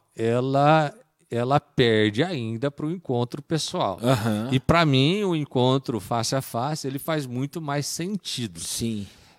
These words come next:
Speaker 1: É, mas, mas dizer que, que eu não acredito que isso vai ser uma realidade que vai se impor cada dia mais também é uma hipocrisia minha.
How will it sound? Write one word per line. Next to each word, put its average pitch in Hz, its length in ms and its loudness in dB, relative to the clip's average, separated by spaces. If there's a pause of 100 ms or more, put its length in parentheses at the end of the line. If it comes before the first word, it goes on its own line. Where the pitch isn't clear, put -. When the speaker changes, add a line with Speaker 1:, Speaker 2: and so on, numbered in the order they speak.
Speaker 1:
É, 120 580 4
mas, 147 640 0 (720)
mas 143 340 0
dizer 156 1040 6 (260)
que, 147 600 4 (260)
que - 160 0
eu 143 160 4
não 160 260 4
acredito 127 760 2
que - 240 0
isso 131 240 2
vai 135 240 2
ser - 180 0
uma 135 240 -2
realidade 120 580 -2
que 131 140 -4
vai 139 220 0
se - 160 -2
impor 127 260 0
cada 131 320 -2
dia 113 240 -4
mais 143 300 -2
também 143 480 -4
é 160 80 -2
uma 170 480 -4
hipocrisia 165 520 -8
minha. 110 260 -14